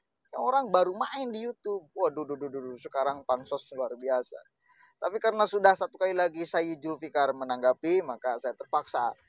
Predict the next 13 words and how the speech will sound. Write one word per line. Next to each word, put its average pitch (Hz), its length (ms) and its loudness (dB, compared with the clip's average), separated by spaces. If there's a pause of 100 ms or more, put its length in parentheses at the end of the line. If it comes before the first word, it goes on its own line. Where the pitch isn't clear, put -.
(320)
menanggapi 113 720 -10
orang 135 320 -4
ini. - 320 -16 (880)
Coba, 135 400 0 (480)
kebohongan 170 640 4
dia 160 240 8
saya 156 160 6
tampilkan, 160 560 4
dan 147 160 -2
ini 185 160 -6
sudah 175 160 4
diupload 151 480 4 (560)
oleh, 147 400 4